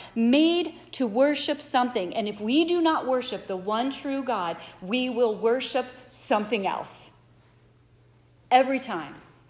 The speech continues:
hands down. And so we live in a culture saturated with idolatry. And we are being pressured, even today, to worship the God of the Bible in the way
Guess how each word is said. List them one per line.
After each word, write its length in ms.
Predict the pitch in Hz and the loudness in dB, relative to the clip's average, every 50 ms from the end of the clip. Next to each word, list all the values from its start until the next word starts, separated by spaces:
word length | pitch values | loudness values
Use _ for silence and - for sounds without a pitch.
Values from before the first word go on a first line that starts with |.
| - - - | -20 -12 -6
hands 360 | 240 226 220 220 220 202 - | -4 -2 -2 -2 -4 -4 -4
down. 280 | 190 175 156 147 143 - - - - - | -4 -6 -6 -6 -10 -10 -14 -18 -12 -10
And 80 | - 214 | -4 -2
so 100 | - 254 | 0 0
we 140 | 208 226 226 | 0 0 -2
live 260 | 214 226 277 311 285 | -2 0 0 2 2
in 120 | 330 294 | 2 0
a 60 | 262 | 0
culture 520 | - - - 277 269 269 - - 190 160 - - - - - | -4 -4 -2 -2 -2 -2 -4 -6 -6 -8 -8 -12 -16 -16 -10
saturated 1080 | - - - - - 339 294 294 294 294 - 277 233 202 175 170 156 147 139 143 - - - - - - | -6 -6 -4 2 4 4 4 4 2 0 -2 0 0 0 -2 -2 -4 -6 -8 -10 -12 -16 -20 -20 -4 0
with 180 | 226 233 233 | 0 2 4
idolatry. 880 | 233 196 226 214 190 220 208 220 240 247 226 226 - - 147 67 - - - - - _ _ _ _ _ _ _ _ - - - - - | 4 2 2 2 4 2 4 4 4 4 2 2 -2 -6 -8 -10 -12 -14 -18 -20 -20 _ _ _ _ _ _ _ _ -20 -20 -18 -2 2
And 200 | 277 285 277 254 | 4 4 6 6
we 180 | 285 339 359 381 | 6 6 6 6
are 100 | 392 330 | 6 6
being 400 | 302 359 349 320 285 285 285 - | 6 6 8 8 6 4 2 0
pressured, 720 | - - 320 320 330 320 - - 330 277 220 190 170 143 - | -2 2 2 2 4 2 2 2 2 0 0 0 -4 -6 -6
even 280 | 269 294 311 359 359 339 | -6 -4 -2 -2 -2 -2
today, 720 | - 359 370 302 330 330 320 294 220 175 160 - - - 156 - - - - - _ _ _ _ _ _ _ _ _ _ _ _ _ _ _ _ _ - _ _ _ _ _ _ _ _ _ _ _ | -2 -4 -2 0 2 4 4 4 2 0 -2 -6 -8 -10 -14 -16 -20 -20 -20 -20 _ _ _ _ _ _ _ _ _ _ _ _ _ _ _ _ _ -20 _ _ _ _ _ _ _ _ _ _ _
to 160 | - - 302 | -10 -8 -6
worship 500 | 254 240 294 320 349 359 - - 330 - | -4 0 0 0 2 2 0 0 -2 -2
the 80 | - 254 | -4 -4
God 380 | 202 196 269 262 269 311 339 | 2 2 4 4 4 4 2
of 100 | 359 320 | 2 0
the 80 | 311 302 | -2 -2
Bible 760 | 220 - 269 262 254 262 254 214 185 175 160 151 160 170 - - - - - - | 0 0 0 2 2 2 2 2 0 -2 -2 -4 -6 -8 -12 -18 -20 -20 -16 -8
in 120 | - 202 214 | -4 0 0
the 100 | 208 202 | 2 2
way 520 | 196 214 262 247 254 254 262 269 262 - | 4 4 4 6 6 4 4 2 0 -6